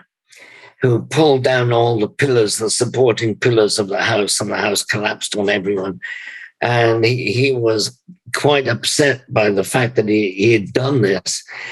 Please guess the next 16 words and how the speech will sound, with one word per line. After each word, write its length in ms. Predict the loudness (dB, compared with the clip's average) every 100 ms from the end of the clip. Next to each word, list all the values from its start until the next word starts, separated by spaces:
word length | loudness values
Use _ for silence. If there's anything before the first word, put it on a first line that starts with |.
| -4
and 340 | 0 2 2 2
went 380 | 2 0 -4
to 320 | 0 2 4 2
Marpa 600 | 2 2 2 2 0 0
for, 480 | 2 2 4 2
um, 240 | 2 0 -4 _ _ -20 -16 -16 -16 -16 -4
uh, 760 | -2 0 -2 -8 -12 -14 -16 -16 -16 -12 -10 -6
some 320 | -4 0 2
kind 220 | 2 0
of 80 | 0
expiation 960 | 0 -2 -6 0 0 2 0 0 0 -2
of 160 | -4
his, 400 | -6 -6 -6 -10 _ -4
his 320 | -2 0 -2
guilt. 460 | -2 -2 -2 -6 -10 -10 -12 -12 -4
Um, 440 | 0 2 2 0